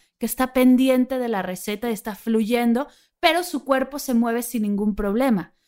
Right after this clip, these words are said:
O cuando un maratonista está corriendo, que está en la técnica, está exactamente donde debe de estar y su cuerpo fluye en el movimiento.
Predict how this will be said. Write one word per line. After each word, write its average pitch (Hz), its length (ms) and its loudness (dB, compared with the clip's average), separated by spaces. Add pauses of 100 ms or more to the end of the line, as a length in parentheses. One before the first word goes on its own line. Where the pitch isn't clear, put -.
(160)
O 226 140 -2
cuando 247 260 2
un 262 80 4
maratonista 269 800 2
está 220 260 -8
corriendo, 202 560 -4
que - 80 -12
está 214 300 -4 (320)
en 226 220 6
la 202 240 -2
técnica, 214 480 0
está 226 280 -6
exactamente 277 880 0
donde 220 240 0
debe 220 200 -2
de 208 80 -2
estar 214 440 -2 (300)
y 262 80 -4
su - 160 -4
cuerpo 269 320 -2
fluye 262 680 -2
en 202 140 2
el 196 140 2
movimiento. 180 680 -2